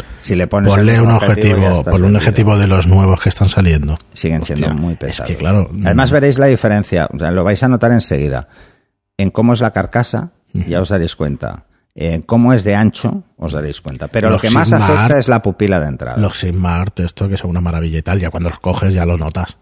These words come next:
Speaker 2: que
Speaker 1: Mm.
Speaker 2: está la construcción y la
Speaker 1: Sí.
Speaker 2: pupila de entrada y todo
Speaker 1: Entonces,
Speaker 2: esto.
Speaker 1: pensar en esos aspectos. Esos aspectos pueden afectar mucho a la calidad de luz.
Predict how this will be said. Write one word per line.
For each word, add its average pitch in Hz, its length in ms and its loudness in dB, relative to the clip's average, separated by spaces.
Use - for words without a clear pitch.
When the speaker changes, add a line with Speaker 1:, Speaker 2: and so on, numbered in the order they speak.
Speaker 2:
que 117 120 -6
Speaker 1:
Mm. - 20 0
Speaker 2:
está 80 340 -4
la 80 300 -8
construcción 87 580 -8
y 90 60 -6
la 85 100 -6
Speaker 1:
Sí. 85 100 -10
Speaker 2:
pupila 87 200 -6
de 78 80 -6
entrada 90 320 -8
y 98 60 -8
todo 87 140 -8
Speaker 1:
Entonces, 101 440 -4
Speaker 2:
esto. - 580 -20
Speaker 1:
pensar 113 380 2
en 151 140 2
esos 117 240 -2
aspectos. 76 540 -6
Esos 113 220 -4
aspectos 117 460 -4
pueden 113 260 2
afectar 101 440 -2
mucho 107 260 -2
a 107 40 2
la 92 120 2
calidad 76 400 -4
de 67 80 -4
luz. 62 160 -8